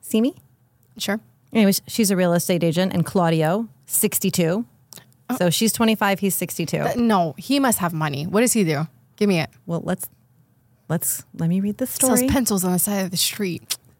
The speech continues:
Speaker 2: Fuck outta here. <laughs>
Speaker 1: Um, he's the owner of a ski and snowboard store, which that shit's expensive, in New Jersey. They met seven years ago on a dating site called Seeking,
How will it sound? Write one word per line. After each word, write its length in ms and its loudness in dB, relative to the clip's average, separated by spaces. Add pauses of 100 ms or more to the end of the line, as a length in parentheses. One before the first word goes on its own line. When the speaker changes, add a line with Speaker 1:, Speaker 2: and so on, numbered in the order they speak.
(220)
Speaker 2:
Fuck 200 -8
outta 80 -8
here. 240 -4
<laughs> 60 -20 (3000)
Speaker 1:
Um, 260 4
he's 220 4
the 120 4
owner 280 6
of 100 4
a 80 4
ski 480 2
and 140 4
snowboard 720 4
store, 460 0
which 300 0
that 180 -2
shit's 220 -4
expensive, 720 -2
in 120 2
New 160 4
Jersey. 460 0 (1200)
They 160 4
met 200 4
seven 340 4
years 260 4
ago 380 4
on 160 2
a 80 4 (280)
dating 400 2
site 340 -4 (560)
called 220 -6
Seeking, 560 -6